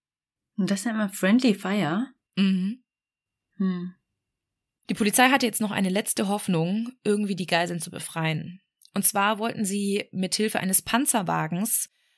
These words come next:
Speaker 2: zu dem Hubschrauber, in dem die Geiseln sich befinden, vordringen.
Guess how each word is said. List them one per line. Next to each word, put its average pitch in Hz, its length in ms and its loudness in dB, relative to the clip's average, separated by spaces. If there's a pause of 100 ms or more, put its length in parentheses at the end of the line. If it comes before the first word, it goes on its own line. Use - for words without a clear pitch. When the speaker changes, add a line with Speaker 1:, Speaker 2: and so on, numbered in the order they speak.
(140)
Speaker 2:
zu 320 100 2
dem 196 180 6
Hubschrauber, 185 760 4
in 185 120 0
dem 180 160 0
die 175 80 -2
Geiseln 190 360 4
sich 180 160 -2
befinden, 180 520 -2
vordringen. 160 760 -4